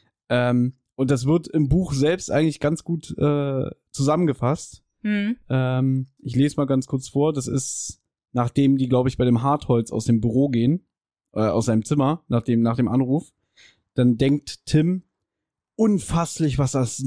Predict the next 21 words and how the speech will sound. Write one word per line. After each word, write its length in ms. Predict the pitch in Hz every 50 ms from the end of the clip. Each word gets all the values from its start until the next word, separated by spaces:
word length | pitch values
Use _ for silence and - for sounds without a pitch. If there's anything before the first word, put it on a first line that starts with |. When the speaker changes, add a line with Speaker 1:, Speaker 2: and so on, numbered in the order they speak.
| 127 -
Speaker 1:
an 180 | 123 120 117
diesem 320 | 117 147 160 151 131 135 113
Abend 320 | 113 113 117 120 117 -
geschehen 440 | - 127 - - - 120 110 104 92
war. 260 | 90 - - - _ _ _ _ _ _ _ _ -
Gabi 300 | - 117 127 143 139 113
verschwindet, 680 | - 120 107 - - 120 113 107 104 95 90 - -
spurlos. 800 | - - - - - - 139 139 127 117 101 95 92 - - - _ _ _ _ _ _ _ _ _ -
Tickets 340 | - 135 - 151 120 - - -
Einbrecher 640 | 139 143 147 135 127 131 127 143 135 127 123 117
leiert 480 | 98 104 117 120 123 120 120 117 - -
Erpressung 460 | 110 - - 143 147 - 143 127 80
an. 240 | 90 98 95 90 - _ _ _ _ _ _ _ _ -
Der 60 | 120
beknackte 480 | 104 - - - - 127 127 - - 135
Lamster 400 | 120 117 123 135 - - - 87
erschießt, 540 | 107 120 - 160 175 190 190 - - - _ -
wahrscheinlich, 560 | - 95 95 - 104 98 104 113 139 - - _ _ _ _ _ -
den 140 | 120 131 127
armen 240 | 123 131 139 139
Bello. 400 | 147 180 190 156 110 98 - -